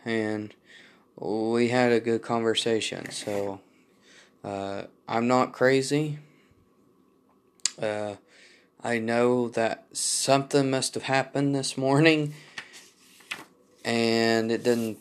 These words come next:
it doesn't feel right. So, uh, I, it doesn't feel right though, but at the same time, uh, it's ba-, it's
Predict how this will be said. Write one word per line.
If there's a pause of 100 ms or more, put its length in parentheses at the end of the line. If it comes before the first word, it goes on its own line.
(280)
it
doesn't
feel
right. (1200)
So, (560)
uh, (100)
I, (180)
it
doesn't
feel
right (160)
though,
but (1000)
at
the
same
time, (1600)
uh, (680)
it's
ba-,
it's